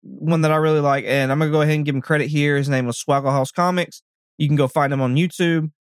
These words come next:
This is completely his idea, but it's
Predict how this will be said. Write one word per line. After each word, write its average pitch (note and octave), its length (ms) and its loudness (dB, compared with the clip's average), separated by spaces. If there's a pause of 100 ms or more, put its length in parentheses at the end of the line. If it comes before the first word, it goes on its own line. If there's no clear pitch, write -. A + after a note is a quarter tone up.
This D#3 200 -2
is C3+ 220 -4 (180)
completely E3+ 720 0
his D3+ 680 0
idea, C3+ 680 2
but C3 320 0
it's - 280 -6